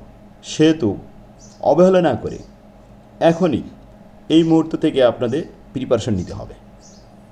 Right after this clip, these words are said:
ভালো ফলাফলের জন্য এখন থেকে যদি আপনি প্রিপারেশন নেন, তাহলে প্রত্যেকটা সাবজেক্টে আপনি ভালো রেজাল্ট করতে পারবেন। আর সিজিপি অনুযায়ী ভালো রেজাল্ট করতে হলে অবশ্যই প্রত্যেকটা সাবজেক্টে রেজাল্ট ভালো করতে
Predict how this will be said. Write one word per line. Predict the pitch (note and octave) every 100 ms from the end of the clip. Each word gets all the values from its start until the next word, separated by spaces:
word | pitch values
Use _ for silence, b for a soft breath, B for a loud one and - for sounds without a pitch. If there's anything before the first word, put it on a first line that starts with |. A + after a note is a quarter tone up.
| - B2+
ভালো | F3 F#3
ফলাফলের | F#3+ F#3+ G3 E3
জন্য | A2 E2 - - - - C#3+
এখন | E3+ E3+
থেকে | E3 D3
যদি | C#3
আপনি | B2+ B2+
প্রিপারেশন | A#2 B2 A2+ B2
নেন, | G2 E2+ - - -
তাহলে | C3 D3+ C3
প্রত্যেকটা | C#3+ - G3+ G3+ F3
সাবজেক্টে | A#2+ F#2 A#2+ A2+ G2+
আপনি | F#2+
ভালো | E2+ G2+
রেজাল্ট | G#2 F#2+ D#2+
করতে | D2+ C#2+
পারবেন। | G#1+ - - - - - - - - - - - - - - - - - A2
আর | A#2
সিজিপি | D3 D#3 G3+
অনুযায়ী | G3+ G3 E3+ A2 -
ভালো | G#2+ D#3+
রেজাল্ট | E3 F3
করতে | F3 F#3
হলে | F3+ C3
অবশ্যই | A#2 E3+ D3 A2 A2 - - - -
প্রত্যেকটা | E3 E3 E3+ E3 -
সাবজেক্টে | A#2+ C#3 C3+
রেজাল্ট | A#2 B2+ A2
ভালো | F2+ D#2+
করতে | -